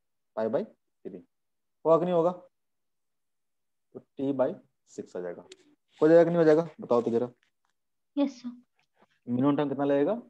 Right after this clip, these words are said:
Speaker 1: T by six लगेगा, क्योंकि पूरा टू पाई रोटेट करने के लिए कितना चाहिए होगा? T time चाहिए होगा।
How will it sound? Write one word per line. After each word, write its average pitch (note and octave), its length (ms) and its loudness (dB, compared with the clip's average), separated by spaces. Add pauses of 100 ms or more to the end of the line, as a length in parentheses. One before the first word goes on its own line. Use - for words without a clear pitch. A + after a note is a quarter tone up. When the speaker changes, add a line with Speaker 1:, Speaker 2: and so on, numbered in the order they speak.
(260)
Speaker 1:
T C3 160 -2
by E3+ 220 -2
six - 280 -12
लगेगा, F#2 260 -8 (420)
क्योंकि D3+ 320 2 (360)
पूरा F#3+ 360 6
टू F#3 360 4 (120)
पाई F#3+ 140 8
रोटेट E3 300 0
करने D3+ 200 -4
के D#3 120 -10
लिए F3 100 -2
कितना - 220 -8
चाहिए F3+ 240 0
होगा? D#3 180 4
T - 600 -2
time F3+ 260 2
चाहिए F3 160 0
होगा। E3+ 220 0